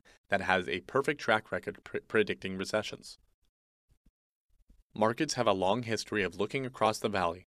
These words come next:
when the valley is deemed to be short and shallow. It's reasonable to assume that any slowdown or recession from current levels would be relatively shallow given low levels of corporate leverage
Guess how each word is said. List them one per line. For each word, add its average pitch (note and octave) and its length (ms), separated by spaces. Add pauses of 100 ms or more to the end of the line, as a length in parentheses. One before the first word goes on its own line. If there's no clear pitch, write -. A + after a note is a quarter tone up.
when G2+ 100
the F#2+ 100
valley G#2 320
is A2 120
deemed G2 300
to G2 60
be F#2 120
short A2+ 440
and G2 160
shallow. F#2+ 380 (720)
It's G#2 160
reasonable G#2 460
to F#2+ 180
assume F#2 340
that F#2 180
any C3 200
slowdown G#2 500
or G2 100
recession F#2+ 460
from F#2+ 160
current A#2 340
levels F#2 360 (240)
would G#2+ 100
be G2+ 140
relatively A2 500
shallow F#2+ 440
given G2 300
low G2+ 240
levels G#2+ 360
of F#2+ 160
corporate G#2 340
leverage G#2+ 380